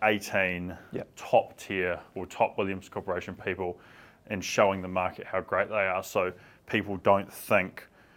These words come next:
Speaker 1: we're a, a one-horse, one-trick pony.
Speaker 2: Yep.
Speaker 1: People realise the depth and the substance. 'Cause the other thing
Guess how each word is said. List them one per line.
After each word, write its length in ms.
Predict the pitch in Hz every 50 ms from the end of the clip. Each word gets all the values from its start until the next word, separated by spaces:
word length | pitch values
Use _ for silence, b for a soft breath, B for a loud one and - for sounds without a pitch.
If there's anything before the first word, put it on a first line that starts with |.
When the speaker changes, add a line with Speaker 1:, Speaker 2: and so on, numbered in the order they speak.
| b b - -
Speaker 1:
we're 320 | 104 104 98 95 92 92
a, 140 | 95 - 101
a 40 | 98
one-horse, 720 | 95 101 95 98 95 90 - - 98 95 90 - - -
one-trick 560 | 101 95 90 92 87 - - 95 - - -
pony. 540 | - - - 95 98 101 92 87 90 101 135 b b b b -
Speaker 2:
Yep. 160 | - - -
Speaker 1:
People 260 | 107 101 - 104 95
realise 460 | 92 90 95 95 95 95 90 87 85
the 100 | - -
depth 400 | 90 82 - - 92 - - -
and 80 | 92 90
the 60 | 87
substance. 520 | - - 101 95 92 - - 92 90 - B B B B B
'Cause 140 | - 143 -
the 160 | 151 156 143
other 180 | 151 180 220 214
thing 380 | - - 165 127 113 104 -